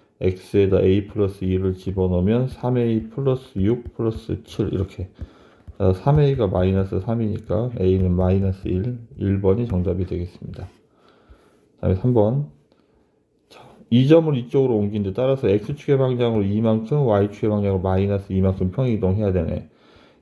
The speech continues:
얘가 얘로 움직여진대. 그러면 이 방향으로, X축의 방향으로 이만큼, Y축의 방향으로 마이너스 이만큼 평행 이동을 했더니 얘가 팔이고 얘가 칠이란 얘기죠.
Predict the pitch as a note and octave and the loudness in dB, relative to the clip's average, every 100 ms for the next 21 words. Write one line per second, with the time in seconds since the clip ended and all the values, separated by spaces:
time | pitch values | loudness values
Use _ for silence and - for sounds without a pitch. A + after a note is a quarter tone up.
0 | - G#2+ B2 B2+ A2+ F#2+ G#2 F#2+ F#2 G#2 | 2 4 6 6 4 4 4 2 0 -2
1 | G#2 G2 F2+ F2 E2+ - - - F#2+ F2+ | -4 -2 -2 -2 -8 -8 -8 -4 -2 -2
2 | F2+ G#2 G#2 G#2 G2 F#2 F2 G2+ B2+ G2 | -2 -2 0 2 2 2 2 0 0 0
3 | G2+ A2 - G#2+ G2+ G2 F#2+ F2+ F2+ F#2+ | -2 -4 -4 0 2 2 2 2 0 0
4 | G2 F#2+ F#2 - C3+ D#3 - _ - - | 2 2 0 0 -2 -2 -6 _ -20 -20
5 | - - F#2+ G2 G2 - G2+ G2 G2 F#2+ | -14 -2 2 2 0 -2 0 2 2 0
6 | F2+ F2+ F#2+ F#2 - F2+ F#2+ F#2 F#2 F#2 | 2 2 2 0 -2 0 0 0 -2 -2
7 | B2 A#2 F#2+ F#2+ A#2+ - G#2 C3+ D3+ G2 | -2 0 0 -2 -2 -2 0 0 2 2
8 | F#2+ G2 F#2+ - B2+ A2+ C#3+ G2 F#2+ F#2+ | 2 2 -2 -4 -2 0 0 2 2 0
9 | - D3+ C#3 G#2 E2+ E2 F2 G#2+ | -2 -2 0 -2 -2 -4 -4 -4